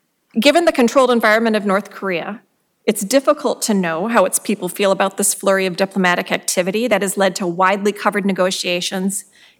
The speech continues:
and images that would have seemed implausible less than a year ago.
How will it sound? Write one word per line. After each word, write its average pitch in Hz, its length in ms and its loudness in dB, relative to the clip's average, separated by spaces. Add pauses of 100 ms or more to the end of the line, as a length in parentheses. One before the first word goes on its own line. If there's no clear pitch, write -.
and 208 100 4
images 226 480 2
that 208 140 0
would 196 80 0
have 190 100 0
seemed 202 300 -2
implausible 196 760 0
less 180 240 0
than 180 140 -4
a 180 80 -2
year 180 220 -2
ago. 196 320 -8